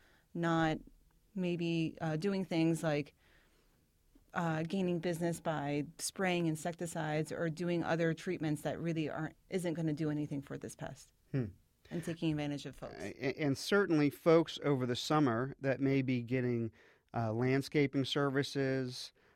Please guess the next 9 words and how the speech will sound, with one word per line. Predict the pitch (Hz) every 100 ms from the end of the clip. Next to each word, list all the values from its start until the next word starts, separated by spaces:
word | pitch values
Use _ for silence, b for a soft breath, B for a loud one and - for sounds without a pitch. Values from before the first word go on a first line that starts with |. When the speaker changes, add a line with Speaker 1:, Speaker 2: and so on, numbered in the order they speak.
| b -
Speaker 2:
uh, | 113 110 107
maybe | 113 123 123
having | 123 127 120
contract | - 123 127 - 127 120
work | 123 123 -
done | 127 123 120
on | 113 110
their | 107
homes, | 147 151 151 147 147 -